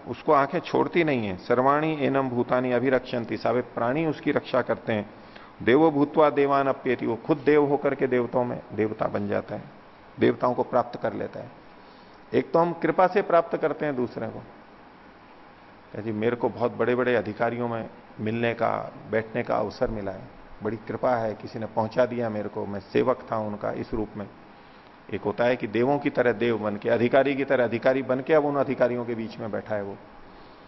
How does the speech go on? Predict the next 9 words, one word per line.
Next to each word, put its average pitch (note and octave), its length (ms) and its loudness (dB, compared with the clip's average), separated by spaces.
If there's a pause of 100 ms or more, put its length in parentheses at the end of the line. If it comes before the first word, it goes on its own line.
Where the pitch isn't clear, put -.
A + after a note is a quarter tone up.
(520)
विद्वान B2+ 360 2
बन C3 180 2
करके D3+ 280 2
विद्वानों C3+ 420 2
के C3 120 -2
बीच A#2 300 -6
में A2+ 120 -6
बैठा G2+ 260 -6
है, - 60 -12